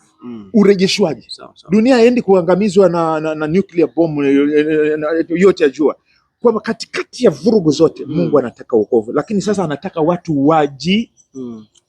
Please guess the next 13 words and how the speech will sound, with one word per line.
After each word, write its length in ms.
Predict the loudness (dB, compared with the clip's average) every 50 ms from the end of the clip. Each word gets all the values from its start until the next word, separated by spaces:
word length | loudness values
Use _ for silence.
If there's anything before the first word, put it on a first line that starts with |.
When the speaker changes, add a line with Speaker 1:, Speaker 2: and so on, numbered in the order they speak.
| _ _ _ _ _ _ _
Speaker 2:
wapate 340 | -4 -2 -2 -2 0 2 2
hekima. 520 | 0 0 -2 _ -2 2 2 2 2 2 -2
Speaker 1:
Hekima. 180 | -4 -8 -14 _ _ _
Sawa, 280 | _ -20 -20 -20 -20 -20
sawa. 180 | -20 -20 -16 -6
Speaker 2:
Mungu 420 | -2 0 2 2 2 2 2 2 2
anavyoendesha 1600 | 0 -2 -2 0 0 0 0 2 2 2 4 4 2 0 -4 -8 -14 _ _ _ _ -8 -8 -4 2 2 2 2 2 -2 -4 -4 -4
mambo, 300 | -4 -6 -8 -10 -12 -12 -14
Speaker 1:
Mm. 60 | -16 _ _ _ _ _ _ _ _ _ _
Speaker 2:
anavyowataka 1160 | -2 -2 0 0 0 0 0 0 2 2 2 2 2 0 -6 _ -6 -6 -6 -4 -2 2 2
watu 380 | 4 4 2 0 -2 -4 -4 -2
waitikie 440 | -2 -2 -4 -6 -16 _ -2 -2 -2
mambo, 380 | -2 -6 -8 -6 -6 -6 -6